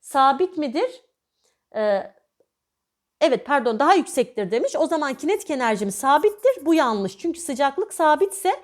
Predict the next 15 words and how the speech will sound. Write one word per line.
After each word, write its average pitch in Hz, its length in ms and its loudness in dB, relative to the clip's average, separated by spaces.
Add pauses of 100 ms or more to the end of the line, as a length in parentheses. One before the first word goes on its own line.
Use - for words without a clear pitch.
(300)
kinetik 381 360 -4
enerjiler 196 560 0
de 247 100 0
nedir? 370 240 0
Sabittir. 196 720 -2 (280)
O 320 80 -2
zaman 214 300 -4
cevabım 196 580 0
nedir? 294 420 -4 (280)
Yalnız 220 540 -4
ikidir 220 680 -2 (320)
diyorum. 170 360 -6 (680)
Evet, 320 180 -2
devam 508 400 0
ediyorum. 247 520 0